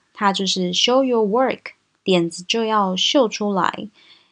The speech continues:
那这本书它所要探讨的重点，就如同它的标题所写的，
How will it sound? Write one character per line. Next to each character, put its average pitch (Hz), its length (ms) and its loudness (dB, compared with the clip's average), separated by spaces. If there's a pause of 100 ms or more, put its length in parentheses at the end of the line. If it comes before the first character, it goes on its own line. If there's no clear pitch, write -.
(120)
那 277 200 2
这 370 160 0
本 269 140 2
书 262 300 4
它 277 280 -2
所 196 280 -2
要 185 420 2
探 254 300 -2
讨 196 200 -4
的 - 120 -8
重 196 340 -2
点， - 320 -10
就 269 140 0
如 226 180 0
同 208 180 -2
它 220 160 -6
的 233 120 -4
标 233 400 0
题 175 260 -8
所 175 240 -4
写 - 380 -4
的， - 160 -10